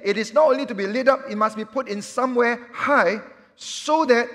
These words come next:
it exposes everything that is in the room, and everyone that comes into the room will get to see that light.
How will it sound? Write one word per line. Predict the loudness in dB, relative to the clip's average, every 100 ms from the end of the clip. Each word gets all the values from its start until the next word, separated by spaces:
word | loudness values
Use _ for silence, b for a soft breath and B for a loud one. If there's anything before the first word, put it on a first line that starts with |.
| -16 -2
it |
exposes | 0 0 0 0 0 -2 -2
everything | 0 0 -4 0
that | 2 2
is | -4
in | -4
the | -4
room, | -2 -4 -4 B B B
and | -10 -10 0
everyone | 0 2 2 2 0 -2
that | -4 -2
comes | -4 -4 -4
into | -4 -4
the |
room | -2 -4 -4 -10 -8
will | -8
get | 2 2 2
to | -8
see | -8 -4 -2 -2 -2
that | -4 0
light. | 0 0 -8 -20